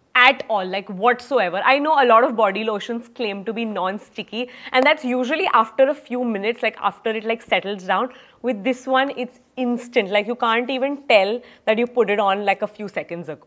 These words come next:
Let's move on to makeup. I have only three makeup products. I think I'm gonna start off by talking about this mascara right here. It's a fairly new, recent launch. This is by Huda Beauty. Side note, Huda Beauty has been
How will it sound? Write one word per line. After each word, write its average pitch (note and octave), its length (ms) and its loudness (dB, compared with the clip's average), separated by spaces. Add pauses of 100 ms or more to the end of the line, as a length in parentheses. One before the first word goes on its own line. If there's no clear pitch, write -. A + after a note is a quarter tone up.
Let's C#4 220 4
move D#4 160 0
on D4+ 180 2
to A4 120 -6
makeup. G#3+ 360 2
I G#3+ 120 4
have A3+ 160 -2
only B3 220 -4
three B3 340 -8
makeup G3+ 460 -2
products. F3 580 0
I A#3+ 80 6
think D4 120 2
I'm C#4 100 4
gonna C#4 140 2
start A3+ 280 8
off A#3 140 2
by A3+ 120 4
talking G#3 300 -2
about G3 340 -2
this G3+ 180 -10
mascara F#3 520 -2
right E3 280 -4
here. G3 140 -8
It's A#3+ 160 -6
a E4 60 -4
fairly E4 640 2
new, C4+ 680 -2
recent A#3+ 540 0
launch. G3 440 -2 (300)
This A#3+ 160 -4
is B3+ 140 -2
by A#3+ 240 6
Huda G3+ 540 2
Beauty. F3+ 400 -6
Side A3+ 280 6
note, A#3 280 -2
Huda F#3+ 260 -4
Beauty G3 240 -10
has F#3 300 -6
been G3+ 260 -10